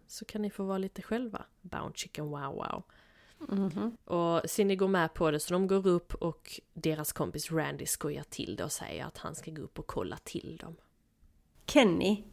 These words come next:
Speaker 2: Gales kameraman, sitter samtidigt som detta händer ner i sin van och kollar genom videokameran som Gale placerade i vardagsrummet i huset.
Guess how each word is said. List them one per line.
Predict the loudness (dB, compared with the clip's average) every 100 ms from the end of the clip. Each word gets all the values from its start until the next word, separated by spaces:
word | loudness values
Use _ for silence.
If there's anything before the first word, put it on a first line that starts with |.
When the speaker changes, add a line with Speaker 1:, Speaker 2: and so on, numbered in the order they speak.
| -18 4
Speaker 2:
Gales | 6 6 6 2
kameraman, | 2 2 0 4 2 2 -6 -12 -6
sitter | 2 6 6 6 4
samtidigt | 8 10 10 6 4 0 2
som | 2
detta | 2 0
händer | -2 0 -2 -2 -2 -2 -6 -2
ner | 6 10 10 8 6 4
i | 4
sin | 6 6 4 4
van | 2 2 0
och | -2
kollar | 2 4 6 4 0
genom | -2 0 4 4
videokameran | 6 4 2 0 0 0 0 0
som | 0 2 4
Gale | 4 2
placerade | 0 0 0 0 -2
i | 4
vardagsrummet | 6 6 2 -2 -2 4
i |
huset. | 4 4 0 -8 -10